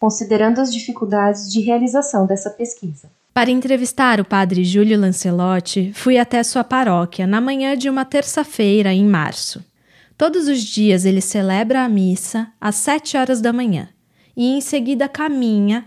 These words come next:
Speaker 2: acompanhado por voluntários, empurrando seu carrinho abastecido de pães e outros alimentos pelas ruas da Moca,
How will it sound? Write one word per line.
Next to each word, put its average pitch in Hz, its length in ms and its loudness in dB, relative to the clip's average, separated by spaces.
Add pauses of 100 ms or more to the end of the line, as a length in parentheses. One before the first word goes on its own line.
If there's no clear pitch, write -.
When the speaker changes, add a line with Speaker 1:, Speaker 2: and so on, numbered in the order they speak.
Speaker 2:
acompanhado 202 640 0
por 220 160 0
voluntários, 190 920 0 (420)
empurrando 233 580 2
seu 240 220 -2
carrinho 208 720 2
abastecido 208 720 -2
de 196 140 -2
pães 196 760 0
e 220 100 2
outros 233 460 2
alimentos 190 800 0 (420)
pelas 254 320 2
ruas 240 300 2
da 214 140 2
Moca, 175 560 -4